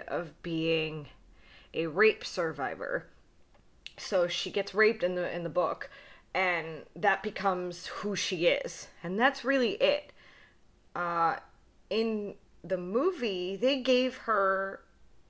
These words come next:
a sense of self. She is an important newswoman. She is solely responsible for the quote-unquote death of a deranged serial strangler that had been attacking the area.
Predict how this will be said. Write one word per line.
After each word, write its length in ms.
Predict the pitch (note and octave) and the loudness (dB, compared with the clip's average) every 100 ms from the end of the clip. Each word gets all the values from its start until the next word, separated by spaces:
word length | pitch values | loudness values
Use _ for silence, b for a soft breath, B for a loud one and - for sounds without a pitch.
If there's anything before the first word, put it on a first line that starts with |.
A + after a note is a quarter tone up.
| _ | _
a 140 | F#3+ G3+ | 0 0
sense 320 | - F3 E3 | 0 -2 -2
of 120 | E3 | -2
self. 480 | D4 - D#3 - - B B B | 2 4 2 -2 -12 B B B
She 420 | - - G3+ F#3+ | -8 -4 0 2
is 420 | F#3 F3+ F3 E3+ - | 6 6 4 0 -6
an 140 | F3+ | -8
important 480 | E3 - G#3 F#3 F3 | -8 0 0 0 -4
newswoman. 560 | F3 F#3 A3+ B3 C4+ D#4+ - b b b | -6 -2 0 2 0 -2 -14 b b b
She 1080 | - - - G3 F3 E3+ E3+ E3 D#3+ D3+ - - - _ _ _ _ - _ | -12 -8 -6 -4 -4 -6 -6 -6 -6 -6 -10 -20 -20 _ _ _ _ -20 _
is 280 | F#3+ G3 F3 | 0 0 -2
solely 380 | - G#3+ G3+ G#3 | -2 0 2 2
responsible 880 | F3+ F3 F3+ E3+ F3 F#3+ G#3+ A3 A3+ | -2 -2 -2 -2 -4 -6 -4 -4 -4
for 320 | - F3 E3+ | 0 2 2
the 200 | D#3 D3+ | -2 -10
quote-unquote 840 | - F3+ F3 F3 F3+ D#3 - D#3 | -2 0 0 -4 -6 -6 -6 -4
death 460 | F3+ D#3 A#3 - - b b b | 0 2 0 -4 -20 b b b
of 160 | F#3+ F3 | -4 0
a 60 | |
deranged 880 | F#3 G3 F3+ F3+ F3 F3 F3 - - - | 2 2 2 2 -2 -4 -6 -8 -8 -14
serial 500 | - - F3+ F3 D#3+ | -10 -4 0 0 0
strangler 800 | E3 - E3 E3+ F#3+ B3+ D#4 D4+ | -4 -2 -2 -2 -2 -4 -4 -2
that 200 | B3 - | -2 0
had 280 | G#3 F#3+ F3+ | 2 2 0
been 180 | F#3 | -2
attacking 640 | F3+ F3+ C#3 - E3+ F3 D#3+ | -2 -4 -4 -4 -8 -8 -6
the 260 | C#3+ C#3 | -4 -4
area. 540 | - D3 D#3+ F#3 A3+ | -4 -4 -2 0 -2